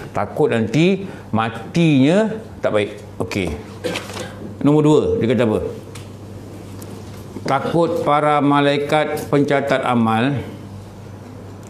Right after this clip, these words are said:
Satu, takut pada Allah. Takut Allah balik-balikkan hati manusia itu, na'udzubillah, di saat sakaratul maut. Eh? Nombor dua, dia kata apa?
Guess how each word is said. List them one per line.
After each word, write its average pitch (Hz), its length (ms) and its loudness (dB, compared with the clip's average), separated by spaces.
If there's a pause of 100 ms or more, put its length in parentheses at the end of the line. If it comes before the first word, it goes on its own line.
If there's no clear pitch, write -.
(480)
Satu, 147 240 -2
takut 135 320 2
pada 117 240 4
Allah. 185 480 2 (400)
Takut - 320 -2
Allah 127 240 4
balik-balikkan 123 640 2
hati 123 160 2
manusia 120 400 2
itu, 113 160 2
na'udzubillah, 110 800 2
di 120 80 2
saat 110 240 0
sakaratul 113 320 2
maut. 104 200 2 (120)
Eh? 220 160 2 (640)
Nombor 143 240 6
dua, 127 240 6
dia 156 160 4
kata 127 240 2
apa? 175 240 4